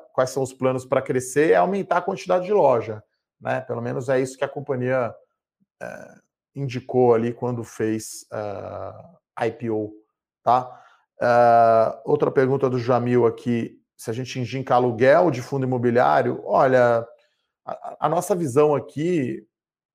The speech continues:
pode ser uma boa aluguel, né? Assim, acho que fu-, fundo imobiliário tá ganhando liquidez,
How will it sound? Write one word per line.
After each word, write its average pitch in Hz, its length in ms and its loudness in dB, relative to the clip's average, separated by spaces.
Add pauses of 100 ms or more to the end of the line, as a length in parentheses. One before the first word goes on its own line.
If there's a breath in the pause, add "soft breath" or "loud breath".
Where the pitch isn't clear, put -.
(320)
pode 180 240 0
ser 196 120 2
uma 220 140 2
boa 175 300 6
aluguel, 120 440 2
né? 120 300 -6 (120)
Assim, 117 460 -12
acho 120 200 -12
que 127 80 -10
fu-, - 260 -12
fundo 151 220 -8
imobiliário 135 500 2
tá 135 120 0
ganhando 143 560 -4
liquidez, 127 840 -6